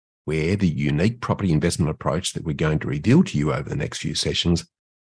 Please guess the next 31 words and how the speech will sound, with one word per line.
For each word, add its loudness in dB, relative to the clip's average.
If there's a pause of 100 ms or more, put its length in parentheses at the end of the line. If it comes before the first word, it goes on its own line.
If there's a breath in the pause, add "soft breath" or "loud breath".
made 4
headlines 4 (200)
all 0
over -4
Australia. -6 (1160 loud breath)
After -4
starting 2
out 0
with -2
a -4
humble 4
home 2
worth 0
about -6
eighty-two 0
thousand 4
a 2
bit 0
over -4
fifteen -2
years 2
ago, 0 (720)
the -6
couple 2
has 4
now 6
built 4
up 0
a -4
national 0
portfolio 0